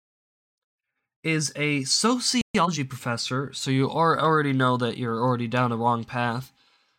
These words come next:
at the University of Penn State, suggested during a class straight students should watch, and I'm not fucking kidding when I say this, gay porn to open up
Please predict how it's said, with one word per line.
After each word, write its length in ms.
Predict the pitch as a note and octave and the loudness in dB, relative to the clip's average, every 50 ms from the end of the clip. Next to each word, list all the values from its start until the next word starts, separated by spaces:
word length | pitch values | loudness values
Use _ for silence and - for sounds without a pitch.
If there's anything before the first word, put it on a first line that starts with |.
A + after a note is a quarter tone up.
| _ _ - | _ _ -6
at 120 | - C3+ - - C#3 C#3 - A#2 - | -4 -4 -2 -2 -4 -4 -4 -4 -4
the 60 | C#3+ | -4
University 1080 | C#3 C3+ B2+ C3 D3+ G3+ A3+ A#3 G#3+ E3 D#3+ D3 D3+ C#3+ - - C#3 C3+ C3 C3+ C3 - | -2 -2 -2 0 2 2 2 2 2 2 0 0 0 0 -2 -2 -2 -2 -2 -2 -2 -2
of 300 | - B2 A#2 A2 - _ | -2 -2 -4 -4 -6 _
Penn 240 | - E3 E3 F3+ F#3+ | -6 -4 -2 -2 0
State, 460 | F#3 - - - A#2 A2 G#2+ G#2+ G2+ - _ _ _ _ - _ _ _ _ _ _ _ _ _ _ | -2 -2 -2 -4 -4 -6 -6 -8 -10 -14 _ _ _ _ -20 _ _ _ _ _ _ _ _ _ _
suggested 1080 | - - F3+ E3+ D#3+ - - - G3+ G#3 A3+ A3 - - - - C#3 B2+ B2 A#2+ B2 B2+ | -2 -2 0 0 0 0 0 2 2 2 2 2 0 0 0 0 0 0 0 -2 -4 -2
during 360 | - C#3 D3+ F3+ G3+ G#3+ G#3+ | 0 2 2 4 2 2 0
a 120 | G3+ F#3+ | -2 -2
class 480 | F#3+ - - C#3+ C3+ B2 A#2 A#2+ B2+ - - - _ | -4 -4 -2 0 0 2 2 0 -2 -4 -6 -8 _
straight 800 | - - - - - - - - - C#3+ E3 G3+ B3 B3+ - - | -10 -6 -2 -2 0 0 0 -2 -4 -2 -2 0 0 -2 -2 -2
students 800 | - - - - - G#3 A3 A3+ G3+ F3 C#3+ B2+ B2 A#2+ - - - _ _ _ _ _ _ - | -2 -2 -2 -2 0 0 2 2 2 2 0 0 0 -2 -4 -6 -8 _ _ _ _ _ _ -6
should 260 | - - F3+ E3+ D3 | -4 -4 -4 -4 -4
watch, 680 | C#3 D3+ D#3 E3 E3 C#3+ A#2+ - - - - - - _ _ _ _ _ | -2 -2 0 0 0 0 -2 -4 -4 -6 -6 -8 -12 _ _ _ _ _
and 100 | - B2 | -4 -2
I'm 140 | B2 A#2+ A#2+ | -2 0 0
not 240 | C3 D3 D3+ - - | 0 0 -2 -4 -8
fucking 420 | - - D#3+ D#3+ - - D#3+ D#3 C#3 - - | -8 -6 -6 -6 -6 -8 -8 -8 -8 -10 -10
kidding 300 | - - G3+ B2 B2 B2+ - - | -8 -6 -6 -6 -6 -8 -10 -8
when 160 | - C3 C3 | -4 -2 -2
I 80 | C3 C#3 | 0 -2
say 240 | C#3+ - F3+ F3+ E3 | -2 -2 -2 -2 -2
this, 320 | B2+ A2 A2+ A2+ - - _ _ _ _ _ _ _ _ _ _ _ - C#3+ C3 | -2 -4 -6 -6 -10 -10 _ _ _ _ _ _ _ _ _ _ _ -10 -6 -2
gay 300 | - F#3+ G#3+ C4 C4+ B3 | 0 2 2 4 2 2
porn 540 | B3+ - - - G3+ F#3+ F3 D#3 D3 D3 | 0 -4 -4 0 2 2 2 2 2 0
to 200 | C3 - D#3+ C#3 - | -2 -4 -4 -4 -2
open 340 | - E3 F3 - F#3+ D#3+ D3+ | -2 -2 -2 -2 -2 -2 -2
up 260 | D3 D3 C3+ - | -2 -2 -4 -8